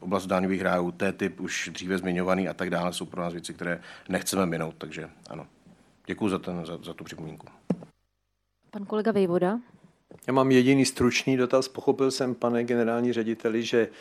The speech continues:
Speaker 3: Vltava začne vysílat podle nového vysílacího schématu prvního desátý. Vzhledem k okolnostem, které všichni známe, je to zřejmě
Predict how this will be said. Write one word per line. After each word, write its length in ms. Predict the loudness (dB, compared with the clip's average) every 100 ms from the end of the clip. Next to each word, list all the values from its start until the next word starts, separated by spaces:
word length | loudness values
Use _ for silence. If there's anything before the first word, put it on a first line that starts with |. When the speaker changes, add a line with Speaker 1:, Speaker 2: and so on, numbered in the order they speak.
| -20 -8
Speaker 3:
Vltava 420 | -4 2 4 6
začne 440 | 6 2 2 -2 -2
vysílat 720 | -2 4 6 6 6 4 4 0
podle 300 | -2 2 2
nového 480 | 2 2 2 0
vysílacího 600 | -2 -2 -2 -2 -2 -4
schématu 520 | -2 -2 0 0 0 -4
prvního 440 | -4 0 2 2
desátý. 640 | 0 0 -2 -2 -4 -6 -8 -18 -20 -20 -20
Vzhledem 320 | -4 0 0 0
k 60 |
okolnostem, 680 | -2 2 4 4 2 2 2
které 220 | 2 2
všichni 300 | 0 -2 -2
známe, 360 | 0 0 2 0
je 100 | 0
to 120 | -4
zřejmě 520 | -2 -2 0 0